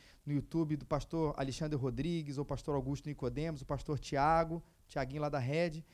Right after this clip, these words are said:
enquanto faço as minhas atividades domésticas, conferindo os textos bíblicos, fazendo o culto doméstico com as crianças, em família. A Fabiana, ouço o reverendo Augusto, o reverendo Augusto tá em altas aqui, né?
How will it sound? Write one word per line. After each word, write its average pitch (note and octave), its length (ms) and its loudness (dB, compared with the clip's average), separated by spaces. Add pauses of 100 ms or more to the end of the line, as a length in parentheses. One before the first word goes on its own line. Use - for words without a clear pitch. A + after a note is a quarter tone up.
(280)
enquanto F3+ 300 0
faço F3 260 2
as F3 40 0
minhas E3 160 -2
atividades D3 580 0
domésticas, D3 720 -4 (280)
conferindo F#3 460 2
os D#3 100 2
textos D3 420 4
bíblicos, C#3+ 540 -4 (220)
fazendo F3 380 6
o F#3 40 2
culto F#3+ 240 2
doméstico D#3+ 560 0
com D3 60 -4
as D#3 160 -2
crianças, D3+ 640 -6
em E3 80 -2
família. D#3+ 640 -2 (1700)
A - 80 -6
Fabiana, D#3+ 540 4
ouço D#3+ 160 0
o - 20 -4
reverendo F3 300 2
Augusto, D3+ 480 2
o - 20 0
reverendo D3+ 220 2
Augusto D#3+ 200 2
tá - 80 0
em F4+ 60 0
altas A#3 300 0
aqui, F3 320 -2
né? F3+ 180 -4